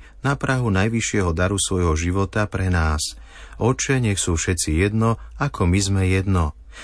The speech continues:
Vyznanie viery z Nicei tak tvorí v srdci viery cirkvi prameň živej vody, z ktorého môžeme aj dnes čerpať, aby sme vošli do pohľadu Ježiša a v ňom do pohľadu, ktorý má Boh Otec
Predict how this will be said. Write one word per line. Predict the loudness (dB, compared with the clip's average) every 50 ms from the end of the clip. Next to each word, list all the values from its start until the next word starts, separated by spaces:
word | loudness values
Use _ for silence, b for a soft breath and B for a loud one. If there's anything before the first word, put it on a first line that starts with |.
| B B -2
Vyznanie | 2 2 2 4 2 2 2 2 2 2 2
viery | 2 0 0 0 0 0
z | 0 2 0 2
Nicei | 0 0 0 0 0 0
tak | 0 -2 -4 -4 -2
tvorí | -2 0 2 2 2
v | 2 0 -2
srdci | -2 -2 -2 -2 0
viery | 2 2 2 2 0 0
cirkvi | -2 0 0 0 0 -2 -2 -2 -2 -2
prameň | -2 -2 -2 0 0 2 0 0
živej | 0 0 0 2 2 2 2 2
vody, | 2 0 0 0 0 -2 -2 -4
z | -8 -20 -10 -8 -4 -2
ktorého | 0 0 0 2 2 2
môžeme | 2 2 2 2 0 0 0 2
aj | 2 2 2 2 2
dnes | 0 0 0
čerpať, | -2 -2 -2 0 0 0 0 0 0 0 0 -2 B B B B B B
aby | 0 0 0
sme | 0 2 2 2 2
vošli | 2 0 -2 -2 -2 -2
do | 0 0 -2 -2
pohľadu | -2 -2 0 0 0 0 0 2
Ježiša | 2 2 2 2 0 -2 -2 -2 -2 -2 -2 -2 -6 B B B B B B
a | 0 2 2
v | 2 2
ňom | 2 2 2 2
do | 0 0
pohľadu, | 0 0 0 0 2 0 0 -2 -2 -4
ktorý | -4 -2 -2 0 2 2
má | 2 0 0
Boh | 0 0 2
Otec | 2 0 0 0 -2